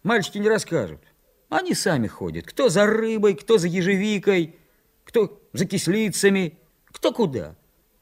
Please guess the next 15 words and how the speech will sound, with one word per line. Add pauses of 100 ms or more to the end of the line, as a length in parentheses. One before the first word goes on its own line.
(120)
И
потом,
во!» (600)
И
Санька
пригрозил (140)
кулаком. (1800)
Во
взбудораженных
мыслях
Митьки (160)
двоилось. (840)
Происходила
борьба. (840)
Пойти –